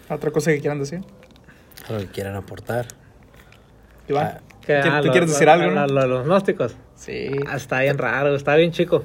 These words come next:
Speaker 3: Pero sí me acuerdo, iba en la primaria, pero sí me acuerdo lo que
Speaker 2: A ver, dale, dale.
Speaker 3: Ah, mira, me acuerdo cuando llegaba, que era aquí en el centro de la ciudad.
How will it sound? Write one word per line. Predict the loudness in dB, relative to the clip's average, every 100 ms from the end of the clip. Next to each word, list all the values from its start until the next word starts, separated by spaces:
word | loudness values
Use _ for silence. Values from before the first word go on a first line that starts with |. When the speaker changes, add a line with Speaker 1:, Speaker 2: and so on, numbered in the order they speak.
| 0
Speaker 3:
Pero | 2 2
sí |
me | 0
acuerdo, | 2 4 6
iba | 4
en |
la | 2
primaria, | -2 -2 -4 -6 -6
pero | -4 -4
sí | -6
me |
acuerdo | -6 -2 -2
lo | -4 -6
que | -10
Speaker 2:
A | -14 -16 -8
ver, | -6 -2 -2
dale, | -2 -2
dale. | -2 -2 -8 -14 -20 -20 -10
Speaker 3:
Ah, | -6 -4 -2 -2 -4 -6 -8 -18 -20 -20 -20 -14
mira, | -8 -8 -8 -10
me | -4
acuerdo | 2 2
cuando | 4 2
llegaba, | 2 2 2 0
que | 2 2 0 -4 -12 -8
era | -4
aquí | 0
en | 0
el | -2
centro | -2 -2
de |
la | 0
ciudad. | -2